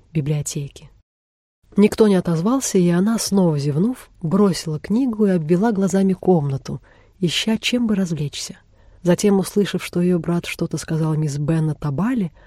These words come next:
она внезапно обернулась к нему со словами: "Кстати, Чарльз,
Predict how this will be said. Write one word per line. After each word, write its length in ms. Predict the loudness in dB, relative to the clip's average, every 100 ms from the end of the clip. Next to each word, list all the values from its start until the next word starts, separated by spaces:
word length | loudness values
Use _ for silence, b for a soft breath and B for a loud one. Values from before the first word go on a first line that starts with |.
| b
она 220 | 0 2 4
внезапно 540 | 2 2 0 0 -2
обернулась 540 | 0 0 2 2 0
к 60 | 0
нему 240 | 0 0
со 120 | -2 -8
словами: 520 | -4 -2 -2 -4 -6 _ _ _ _
"Кстати, 380 | -6 2 2 2
Чарльз, 540 | -6 -6 -6 -8 -12